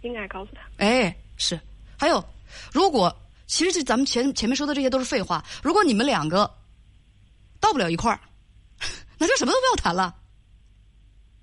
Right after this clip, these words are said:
Speaker 2: 你会到他那儿去吗？
Speaker 1: 大概率应该是不会了。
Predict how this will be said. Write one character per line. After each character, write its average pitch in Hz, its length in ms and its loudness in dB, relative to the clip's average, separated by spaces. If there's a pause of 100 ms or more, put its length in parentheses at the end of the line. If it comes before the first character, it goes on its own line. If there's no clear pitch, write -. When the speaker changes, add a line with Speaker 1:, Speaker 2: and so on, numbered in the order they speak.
(180)
Speaker 2:
你 240 100 0
会 285 100 -2
到 294 100 0
他 269 100 -2
那 262 80 -2
儿 247 40 -4
去 247 140 -4
吗？ 220 160 -4 (3500)
Speaker 1:
大 240 140 -6
概 208 140 -8
率 208 180 -10
应 202 120 -14
该 226 180 -6
是 220 100 -16
不 180 180 -18
会 202 180 -10
了。 214 100 -12